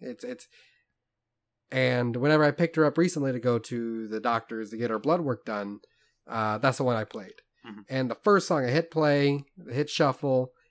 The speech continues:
Speaker 1: and it's just really old fucking Fallout sounding song.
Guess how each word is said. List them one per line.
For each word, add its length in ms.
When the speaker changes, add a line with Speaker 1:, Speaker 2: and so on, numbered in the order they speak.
Speaker 1:
and 120
it's 160
just 280
really 380
old 280
fucking 340
Fallout 480
sounding 440
song. 440